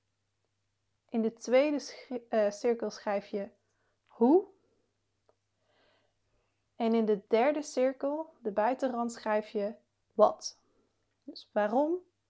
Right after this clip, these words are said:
hoe, wat. En dan teken je vanuit binnen naar buiten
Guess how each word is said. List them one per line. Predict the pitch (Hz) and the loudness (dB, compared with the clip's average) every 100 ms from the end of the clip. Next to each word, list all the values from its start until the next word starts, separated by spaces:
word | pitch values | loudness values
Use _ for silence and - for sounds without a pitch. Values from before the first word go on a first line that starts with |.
| _ _ | _ _
hoe, | - 262 285 285 _ _ _ _ | 2 4 4 0 _ _ _ _
wat. | 202 202 - - _ _ _ _ _ _ - - _ _ - | -2 -2 -2 -18 _ _ _ _ _ _ -20 -20 _ _ -4
En | 226 | 0
dan | 233 269 370 381 | 2 2 -2 0
teken | 247 247 247 226 | 0 0 -2 -2
je | 208 202 220 - _ _ _ _ _ _ _ - | 0 -2 -6 -14 _ _ _ _ _ _ _ -14
vanuit | - 214 202 190 - _ | -4 -2 0 -2 -8 _
binnen | 262 294 302 302 294 | 2 2 2 -4 0
naar | 247 220 | 0 2
buiten | 220 240 277 302 320 | 4 2 0 -4 -6